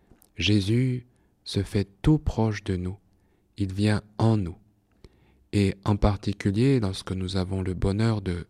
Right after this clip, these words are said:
de pouvoir communier, il est là, comme il était en, en Marie. Et d'une certaine façon, encore plus, d'une façon encore plus forte, car dans la communion, non seulement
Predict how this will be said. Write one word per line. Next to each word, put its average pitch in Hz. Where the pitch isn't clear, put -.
de 98
pouvoir 95
communier, 101
il 117
est 117
là, 101
comme 113
il 110
était 107
en, 90
en 98
Marie. 95
Et 92
d'une 101
certaine 101
façon, 117
encore 107
plus, 107
d'une 104
façon 104
encore 101
plus 104
forte, -
car 104
dans 101
la 95
communion, 117
non 104
seulement 104